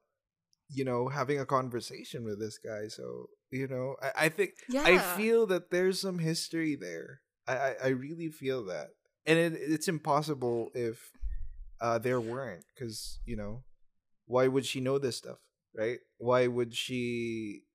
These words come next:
Speaker 1: warn or
Speaker 2: Yeah.
Speaker 1: be anonymous to just warn other people, uh, talking to this guy? So, like, I, I, I really don't get it. <laughs> Like, <laughs> but yeah,
Speaker 2: Yeah.
Speaker 1: continue.
Speaker 2: Although I do feel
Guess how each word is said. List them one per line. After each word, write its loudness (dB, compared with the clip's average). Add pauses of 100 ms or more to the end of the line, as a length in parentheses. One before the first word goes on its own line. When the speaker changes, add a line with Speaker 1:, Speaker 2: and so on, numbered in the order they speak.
(160)
Speaker 1:
warn -2
or 8
Speaker 2:
Yeah. 6
Speaker 1:
be 0
anonymous -2 (500)
to 0
just -2
warn 0
other 0
people, -4 (680)
uh, 0
talking 0
to -8
this -8
guy? -18
So, -12 (180)
like, -20 (300)
I, 0 (100)
I, 6
I 8
really 0
don't 2
get -2
it. -2
<laughs> -18
Like, -2 (500)
<laughs> 4 (960)
but 8
yeah, 6
Speaker 2:
Yeah. 8 (120)
Speaker 1:
continue. 4
Speaker 2:
Although 8
I 10
do 4
feel 2